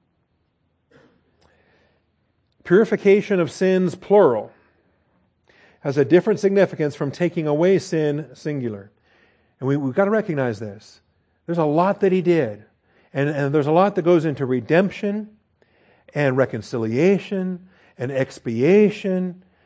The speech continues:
purification, all right? And then they're all connected. Don't get me wrong. They're, they're, they're, so I'm, while I'm telling you they're separate things, they are connected because they all happen on, on the cross.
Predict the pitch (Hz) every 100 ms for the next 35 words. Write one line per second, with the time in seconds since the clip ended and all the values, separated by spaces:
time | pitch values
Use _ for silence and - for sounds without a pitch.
0 | _ _ - 147 123 - 113 160 185 214
1 | - 196 185 180 180 _ _ _ _ -
2 | 143 175 185 - - - 180 165 160 196
3 | 269 - 294 277 147 170 240 240 240 160
4 | 156 170 156 156 151 156 170 170 165 147
5 | 185 180 165 170 170 - 226 247 220 190
6 | - 214 202 160 220 202 156 151 - _
7 | _ _ _ _ 151 170 165 226 233 226
8 | 226 190 175 170 175 151 180 202 190 185
9 | 185 165 151 143 - 165 151 151 190 107
10 | -